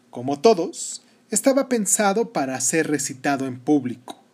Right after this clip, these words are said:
Las chansons de geste francesas narraban las hazañas de Carlomagno,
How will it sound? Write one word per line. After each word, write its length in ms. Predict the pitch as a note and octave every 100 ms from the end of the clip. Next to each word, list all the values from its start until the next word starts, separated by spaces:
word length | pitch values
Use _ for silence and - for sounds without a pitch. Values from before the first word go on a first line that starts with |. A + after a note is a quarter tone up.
| _ _
Las 380 | D#3+ F#3 F#3 -
chansons 560 | - G#3+ - C#4+ E4+ G#3
de 120 | F#3
geste 360 | - F#3 - E3
francesas 800 | E3 D#3 - G3+ D3 - - - _ _
narraban 560 | - D3 D#3 D#3+ E3 D#3+
las 220 | C#3+ -
hazañas 440 | - C#3 D3 D3 C#3
de 140 | B2+
Carlomagno, 640 | C3+ B2 A#2+ A#2 G2 _